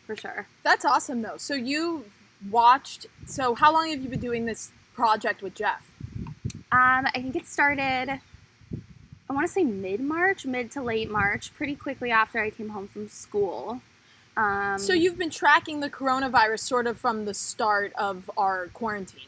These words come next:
Speaker 1: Yeah, pretty much from the get-go. I would say it was, uh, two or three weeks in,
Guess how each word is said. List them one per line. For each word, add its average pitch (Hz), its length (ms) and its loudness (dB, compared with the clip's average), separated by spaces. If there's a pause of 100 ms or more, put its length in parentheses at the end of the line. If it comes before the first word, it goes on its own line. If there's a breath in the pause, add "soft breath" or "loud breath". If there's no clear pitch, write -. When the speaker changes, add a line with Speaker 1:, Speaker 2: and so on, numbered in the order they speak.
Speaker 1:
Yeah, 392 360 6
pretty 294 260 -6
much 269 220 0
from 262 160 -6
the 269 80 -4
get-go. 202 300 0
I 202 360 2
would 202 220 -4
say 202 340 0
it 196 100 -8
was, 196 800 -4 (140)
uh, - 320 -10
two 302 240 -2
or 269 120 -4
three 254 240 -10
weeks 220 300 -10
in, 190 440 -6